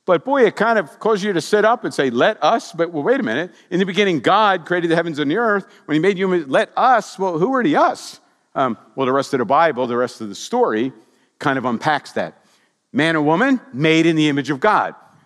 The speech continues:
So women are not less in the image of God. They're not more in the image of God. Men are not less or men are not more.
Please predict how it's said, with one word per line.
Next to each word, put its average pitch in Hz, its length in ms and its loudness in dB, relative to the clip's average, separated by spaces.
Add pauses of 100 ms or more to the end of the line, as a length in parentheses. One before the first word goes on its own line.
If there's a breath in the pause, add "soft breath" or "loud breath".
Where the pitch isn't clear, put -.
So 147 140 -4
women 165 340 0
are 160 80 0
not 151 320 -2
less 151 240 0
in 180 80 -2
the 165 80 2
image 156 180 -4
of 139 80 -4
God. 147 240 2
They're 196 80 -6
not 202 160 -4
more 277 180 0
in 254 60 0
the 180 60 0
image 131 180 -2
of 110 80 -10
God. 98 260 0
Men 113 160 -6
are 123 40 -4
not 127 240 -4
less 143 260 -2
or 147 60 -4
men 131 200 -2
are 131 60 -4
not 120 220 -6
more. 180 320 0